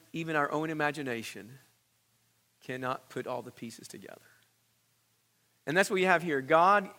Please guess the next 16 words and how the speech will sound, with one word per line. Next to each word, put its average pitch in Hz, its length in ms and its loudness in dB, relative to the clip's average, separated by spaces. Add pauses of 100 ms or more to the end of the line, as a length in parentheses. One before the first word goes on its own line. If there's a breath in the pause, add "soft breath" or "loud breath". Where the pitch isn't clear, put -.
(100)
gave 180 560 2 (100)
Israel 156 420 -4
the 135 140 -10
victory. 120 560 -10
Now, 123 140 -6
he 127 120 -6
does 196 360 6
so 143 200 0
because 147 1000 4 (320 soft breath)
they 165 120 4
turned 160 400 -2
back 147 320 2
to 127 140 -6
him. 107 220 -14 (760)
After 160 180 4
years 202 880 2